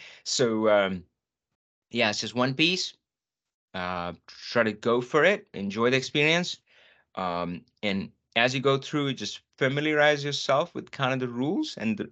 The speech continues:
if you've gone through the real Power B I training, you already are, rules from their side, which is like, yeah, you know, they have to have approval and so forth. And if it's not in line,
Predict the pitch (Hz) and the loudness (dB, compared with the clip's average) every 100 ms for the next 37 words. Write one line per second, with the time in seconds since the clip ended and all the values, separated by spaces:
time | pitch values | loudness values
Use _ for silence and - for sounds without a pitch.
0 | - - 113 107 120 127 135 113 117 117 | -10 -6 -2 4 4 4 0 0 -2 2
1 | 113 110 104 - 107 120 123 _ - - | 2 2 -2 -2 -2 -2 -4 _ -20 -12
2 | 85 90 87 98 143 147 - - 135 160 | -10 -8 -2 2 2 0 -12 0 4 4
3 | 151 143 123 98 110 113 107 101 73 - | 4 -2 -2 0 2 4 2 -2 -2 -4
4 | - 95 92 87 - _ _ 120 123 87 | -12 -12 -10 -10 -10 _ _ -2 2 2
5 | 95 98 92 95 95 95 90 - - 92 | 0 -4 -4 -4 -4 -4 -6 -6 -6 -4
6 | 90 87 - 87 - 156 147 _ - - | -4 -6 -8 -8 -2 -2 -2 _ -20 -20
7 | _ _ _ 101 98 92 73 _ _ _ | _ _ _ -4 -2 -2 -6 _ _ _
8 | - 120 123 113 120 123 143 156 147 165 | -6 -6 -4 -6 -2 2 2 2 2 2
9 | 233 | 0